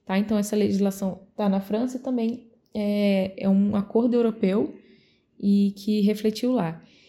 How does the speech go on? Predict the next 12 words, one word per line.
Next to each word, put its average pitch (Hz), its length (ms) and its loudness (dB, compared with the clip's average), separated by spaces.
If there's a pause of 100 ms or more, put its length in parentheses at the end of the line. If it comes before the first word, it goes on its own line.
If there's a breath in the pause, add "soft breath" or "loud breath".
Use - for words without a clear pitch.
(260 loud breath)
E 208 440 -2
é 208 60 0
muito 262 220 0
interessante 247 760 -2
porque - 260 -10
a 214 80 -2
Total, 220 680 -2
ela 208 240 -2
é 202 260 2
uma 226 360 0
empresa 220 460 2
petroquímica. 247 920 -4